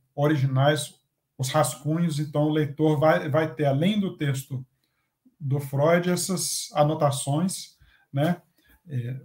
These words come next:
bem difíceis de traduzir, às vezes uma linguagem telegráfica, o Freud não podia imaginar que isso ia ser publicado algum dia, né? Evidentemente, ele estava anotando para si mesmo, são as anotações que serviram de base para ele escrever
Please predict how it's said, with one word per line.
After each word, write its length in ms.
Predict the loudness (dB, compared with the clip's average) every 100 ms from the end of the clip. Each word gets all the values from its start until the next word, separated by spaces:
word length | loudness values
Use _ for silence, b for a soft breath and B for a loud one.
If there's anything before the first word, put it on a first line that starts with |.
| -14
bem 460 | -14 2 4 4
difíceis 600 | 4 0 -2 -4 -2 -2
de 140 | -2 -2
traduzir, 380 | -2 -2 0 2
às 140 | 2
vezes 260 | 2 0 -2
uma 160 | -4
linguagem 680 | -2 0 0 2 0 -2 -8 -16 _ _ _ _ _ 4
telegráfica, 720 | 4 6 2 4 6 4 -2
o 80 | -2
Freud 300 | 2 2 2
não 100 | 0
podia 240 | 0 0
imaginar 460 | 0 2 4 2 2
que 100 | -4
isso 340 | -6 -6 -8 -10 -16 _ _ _ _ _ _ _ _ -4
ia 200 | -2 -2
ser 360 | -2 -2 -4 -10 -20 _ _ _ -2
publicado 600 | 0 0 2 6 6 6
algum 260 | 2 4 2
dia, 360 | 2 0 0
né? 300 | 0 0 0
Evidentemente, 580 | -2 -4 -4 0 0 0
ele 80 | -2
estava 240 | 0 2
anotando 460 | 4 2 0 0 2
para 180 | 2 2
si 200 | 0 -2
mesmo, 460 | 0 0 0 -2
são 160 | -2 -2
as 140 | -2
anotações 640 | 0 -2 0 -2 0 -2 -2
que 100 | -4
serviram 380 | -2 0 0 0
de 100 | 2
base 320 | 4 4 2
para 140 | 0
ele 80 | 0
escrever 840 | 0 -2 0 0 2 2 2 -2